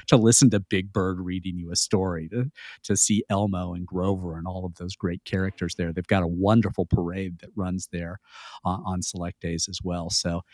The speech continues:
Speaker 2: it's, it's, it's a great nostalgia play for people who, who are a little bit removed from, uh, being a Sesame Street fan,
Speaker 1: Mm-hmm.
Speaker 2: but also for, for kids who are, who are watching that show on a regular basis. Is just a delightful opportunity, again, to enjoy a lot of great water rides and a few, uh,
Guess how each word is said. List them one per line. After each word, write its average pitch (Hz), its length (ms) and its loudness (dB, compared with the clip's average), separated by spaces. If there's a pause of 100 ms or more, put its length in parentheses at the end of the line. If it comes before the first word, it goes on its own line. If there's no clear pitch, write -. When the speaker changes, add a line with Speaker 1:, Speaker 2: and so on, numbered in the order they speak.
(280)
Speaker 2:
it's, - 300 4
it's, 151 320 6
it's 131 200 4
a 117 80 6
great 110 460 4
nostalgia 113 520 2
play 139 260 4
for 156 160 0
people 131 560 0
who, 123 400 4
who 123 200 6
are 117 100 4
a 113 80 2
little 123 160 4
bit 110 180 2
removed 113 440 6
from, 139 420 4
uh, 127 300 2
being 127 280 4
a 127 60 4
Sesame 120 420 4
Street 127 340 0
fan, 131 360 2
Speaker 1:
Mm-hmm. 120 300 4
Speaker 2:
but 170 60 -8
also 110 380 0
for, 107 280 -2
for - 180 -2
kids 110 300 2
who 104 120 0
are, 95 140 -2 (100)
who 104 60 -2
are 95 100 2
watching 90 380 0
that 104 160 0
show - 160 -2
on 110 100 2
a 107 60 2
regular 110 340 2
basis. 117 480 0
Is 101 160 0
just - 240 0 (300)
a 117 80 4
delightful 107 540 6
opportunity, 107 580 4
again, 185 300 6
to 147 120 6
enjoy 120 360 6
a - 20 6
lot 113 200 4
of 113 80 -2
great 107 260 2
water 92 320 2
rides 92 420 -2
and 101 100 -2
a 101 80 -2
few, 98 380 0
uh, 92 140 -4